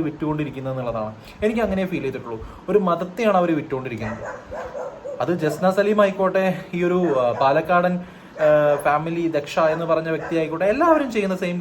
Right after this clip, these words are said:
കാര്യമാണ്. മതത്തെയാണ് വിറ്റുകൊണ്ടിരിക്കുന്നത്, അല്ലാതെ അവരെ സ്നേഹമല്ല അത്, മതത്തോടുള്ള ആരാധനയല്ല അത്,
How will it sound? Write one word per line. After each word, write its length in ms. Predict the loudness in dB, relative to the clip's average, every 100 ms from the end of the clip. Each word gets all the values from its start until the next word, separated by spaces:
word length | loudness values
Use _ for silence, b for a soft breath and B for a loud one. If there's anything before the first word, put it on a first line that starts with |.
| 0
കാര്യമാണ്. 400 | 0 2 0 -2 B B B B -2
മതത്തെയാണ് 580 | 0 0 -2 0 2 2
വിറ്റുകൊണ്ടിരിക്കുന്നത്, 600 | -2 -4 -4 -4 -8 -4 0
അല്ലാതെ 340 | 4 4 4 2 2
അവരെ 180 | 0 0
സ്നേഹമല്ല 560 | -2 -2 0 2 4 4
അത്, 100 | 2 -2 -6
മതത്തോടുള്ള 500 | -4 -4 -2 0 4 4
ആരാധനയല്ല 520 | 4 2 2 0 0 0
അത്, 60 | 0